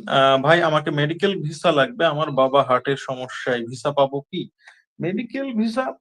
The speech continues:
পাবেন, যদি, আহ, সিভিয়ার কেস হয় সেক্ষেত্রে পাবেন আপনি, কেন পাবেন না? তবে তার আগে বড় কথা হচ্ছে যে আপনাকে, আহ, পেতে হবে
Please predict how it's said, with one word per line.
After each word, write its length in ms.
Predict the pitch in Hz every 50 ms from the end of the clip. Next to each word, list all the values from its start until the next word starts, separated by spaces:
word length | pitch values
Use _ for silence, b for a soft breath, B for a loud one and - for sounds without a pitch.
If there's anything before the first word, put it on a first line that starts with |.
| _ _ _ _ _ _ -
পাবেন, 320 | 262 311 302 277 202 156
যদি, 520 | 139 147 147 175 190 190 190 180 - 143
আহ, 400 | 147 139 139 139 139 135 135 135
সিভিয়ার 420 | 131 - - 156 147 143 190 185 190
কেস 260 | - 190 185 185 180
হয় 100 | 185 185
সেক্ষেত্রে 400 | 185 - 170 170 160 160 - 175 175 -
পাবেন 260 | 143 143 160 180 175
আপনি, 220 | 139 143 - -
কেন 200 | - 143 143 160
পাবেন 280 | - 160 127 120 123 123
না? 200 | 127 147 190 208 b b b b b _ -
তবে 140 | 147 147
তার 160 | 147 156 143 143
আগে 160 | 143 143 143
বড় 200 | 135 139 139 139
কথা 220 | 139 147 143 143
হচ্ছে 260 | 143 143 - - 160
যে 80 | 156 170
আপনাকে, 400 | 139 - - 131 127 - 190 214 - _ B B B B B -
আহ, 160 | 123 123 - - _ _ _
পেতে 220 | 160 156 151 156
হবে 380 | 147 151 147 143 147 143 139